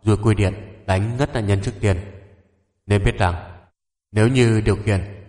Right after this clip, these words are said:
sai mức điện áp hoặc chọn nhầm vị trí, thì đối phương không những không ngất xỉu, mà còn có khả năng kêu la hoặc phản kháng. Với một kẻ có vóc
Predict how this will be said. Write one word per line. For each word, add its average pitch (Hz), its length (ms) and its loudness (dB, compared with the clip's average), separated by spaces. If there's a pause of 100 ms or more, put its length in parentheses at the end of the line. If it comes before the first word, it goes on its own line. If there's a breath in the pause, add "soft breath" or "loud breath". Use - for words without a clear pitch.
(140)
sai 107 200 2
mức 113 200 0
điện 110 180 -2
áp 110 300 -2 (380)
hoặc 107 160 2 (200)
chọn 110 180 -2
nhầm 95 160 -2
vị 98 120 -2
trí, 98 500 -2 (360)
thì 101 180 2
đối 107 140 2
phương 107 260 0 (400)
không 113 160 2
những 120 180 2
không 113 220 -2
ngất 120 180 -2
xỉu, 95 180 0 (580)
mà 104 260 2
còn 95 140 -2
có 110 120 4
khả - 140 -4
năng 95 280 0 (300)
kêu 113 120 4
la 98 260 2
hoặc 101 260 -2
phản 90 180 -4
kháng. 90 260 -2 (1120)
Với 110 120 4
một 139 220 0
kẻ 87 220 -2
có 101 220 0
vóc 123 160 0